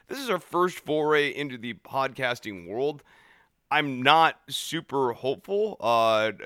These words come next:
I mean, you know, maybe she bops it out of the park. Maybe she's like a Mike, Marc Maron type, um, and, uh, you know, ends up kind of, like, finding something for herself. Uh, but,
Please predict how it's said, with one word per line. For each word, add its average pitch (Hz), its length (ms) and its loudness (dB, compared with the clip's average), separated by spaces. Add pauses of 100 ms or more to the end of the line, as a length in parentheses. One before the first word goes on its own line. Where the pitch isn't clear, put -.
(200)
I 113 80 -2
mean, 113 320 -2
you 160 120 -4
know, 143 100 2
maybe 165 460 0
she 160 240 -10
bops 151 320 0
it 160 80 -2
out 160 80 2
of 160 40 0
the 156 60 -4
park. 151 240 0
Maybe 135 220 -2
she's 139 280 -6
like 143 160 -2
a 143 60 -4
Mike, 135 300 0
Marc 147 280 0
Maron 147 380 0
type, 160 380 2 (480)
um, 123 500 4
and, 127 460 2
uh, 120 280 4
you 151 120 -2
know, 120 160 0
ends 143 240 2
up 139 140 -2
kind 160 120 2
of, 120 80 2
like, 123 140 -4
finding 143 500 -2
something 117 480 -4
for 107 200 -6
herself. 98 540 -6
Uh, 92 280 -4
but, 95 320 -4